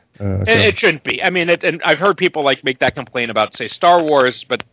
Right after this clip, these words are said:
Speaker 2: this is a fantasy. Star Wars is really meant to be fantasy, not realistic science fiction. So, you know, you, you, you cut 'em a bit of slack.
Speaker 1: Sure.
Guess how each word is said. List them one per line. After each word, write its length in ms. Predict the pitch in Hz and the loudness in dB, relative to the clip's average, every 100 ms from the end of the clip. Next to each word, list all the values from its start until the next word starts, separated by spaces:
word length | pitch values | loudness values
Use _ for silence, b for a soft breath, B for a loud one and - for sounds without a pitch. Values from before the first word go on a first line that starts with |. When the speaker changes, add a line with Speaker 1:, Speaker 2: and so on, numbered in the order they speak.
| _ _ _ | _ _ _
Speaker 2:
this 160 | 147 - | -8 -6
is 100 | 131 | -6
a 40 | |
fantasy. 440 | - 135 127 - 127 | -2 0 0 -4 -10
Star 300 | - 131 131 | -2 2 2
Wars 180 | 127 120 | 0 -2
is 80 | 110 | -4
really 160 | 120 | -4
meant 160 | 117 113 | -4 -6
to 40 | |
be 100 | 113 | -6
fantasy, 480 | 107 127 117 113 120 | -4 0 0 -2 -4
not 180 | 113 110 | -2 -2
realistic 400 | 117 107 107 107 | -2 -4 -6 -10
science 280 | - 104 98 | -8 -8 -6
fiction. 400 | 107 - 107 98 _ B B B B B B _ - | -10 -8 -8 -10 _ B B B B B B _ -4
So, 540 | - 180 156 143 135 _ | 2 4 6 4 0 _
you 120 | 220 165 | 0 0
know, 60 | |
you, 120 | 135 | 0
you, 160 | 135 143 | -2 -6
you 120 | 143 127 | -6 -4
cut 200 | 151 120 | -2 -2
'em 80 | |
a 60 | 117 | -4
bit 140 | 110 | -6
of 60 | 107 | -6
slack. 460 | - - 62 - _ _ _ _ _ _ - - _ _ - | -8 -8 -8 -10 _ _ _ _ _ _ -20 -20 _ _ -8
Speaker 1:
Sure. 300 | - 104 | 0 0